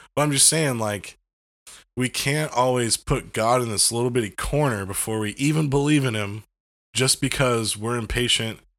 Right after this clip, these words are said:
or because, <sighs> uh, it seems weird or because,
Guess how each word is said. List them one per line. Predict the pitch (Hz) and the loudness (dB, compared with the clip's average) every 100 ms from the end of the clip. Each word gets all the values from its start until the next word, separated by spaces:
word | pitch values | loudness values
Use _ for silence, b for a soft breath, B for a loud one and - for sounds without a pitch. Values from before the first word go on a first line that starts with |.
| _ _ _ | _ _ _
or | 117 | -4
because, | 113 113 120 113 107 107 95 - - _ _ _ | -2 -2 0 0 0 -2 -4 -6 -10 _ _ _
<sighs> | - - - - - - _ B B B B B | -20 -20 -20 -20 -20 -20 _ B B B B B
uh, | 117 113 107 104 101 B - _ _ _ _ _ _ _ _ _ - | -6 -4 -2 -4 -6 B -20 _ _ _ _ _ _ _ _ _ -14
it | 123 120 | -8 2
seems | - 127 135 120 | 4 4 2 2
weird | 107 117 120 117 113 107 | 0 0 2 2 0 -4
or | - 107 | -6 -6
because, | 110 - 117 113 104 - | -6 -4 -4 -2 -2 -4